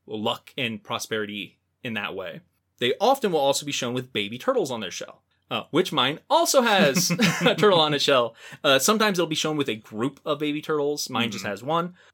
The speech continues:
Speaker 1: This is often to symbolize family and supporting offspring, success for your offspring, long-term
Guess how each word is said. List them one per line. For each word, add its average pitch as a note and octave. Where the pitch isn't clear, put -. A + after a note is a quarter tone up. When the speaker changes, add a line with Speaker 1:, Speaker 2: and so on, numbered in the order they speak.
Speaker 1:
This E3+
is D#3
often C#3
to C3
symbolize A#2+
family -
and B2
supporting B2
offspring, F#3
success -
for F3+
your E3+
offspring, E3+
long-term D3